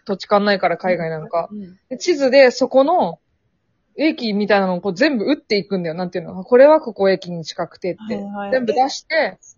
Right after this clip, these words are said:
Speaker 2: ごいね。うん。
Speaker 1: 一番効率いい回り方と、あとどこのホテルに泊まるかを、その中で決めんのよ。
Speaker 2: 素晴らしい。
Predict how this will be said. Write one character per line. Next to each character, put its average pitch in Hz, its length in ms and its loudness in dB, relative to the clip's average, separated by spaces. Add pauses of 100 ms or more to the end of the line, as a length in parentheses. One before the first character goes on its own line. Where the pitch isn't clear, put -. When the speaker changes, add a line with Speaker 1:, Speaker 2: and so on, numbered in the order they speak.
(120)
Speaker 2:
ご 240 80 -16
い 294 80 -14
ね。 175 240 -16
う 190 140 -12
ん。 170 160 -18
Speaker 1:
一 277 160 -8
番 320 140 -2
効 302 140 2
率 302 260 -2
い 294 40 -2
い - 40 -2
回 196 180 0
り 196 60 -2
方 190 300 0
と、 262 320 2
あ 233 60 0
と 214 100 -8
ど 196 140 2
こ 233 120 -2
の 208 80 -2
ホ 214 120 -4
テ 208 80 0
ル 185 80 -4
に 185 80 -6
泊 202 100 -4
ま 180 120 -2
る 180 100 -6
か 185 120 -2
を、 214 280 0 (340)
そ 254 120 -8
の 277 440 2
中 233 280 2
で 180 60 0
決 190 160 -8
め 180 120 -4
ん 165 80 -12
の 143 80 -14
よ。 175 100 -20 (560)
Speaker 2:
素 - 220 -18
晴 208 180 -6
ら 220 200 -2
し - 120 -12
い。 214 420 -2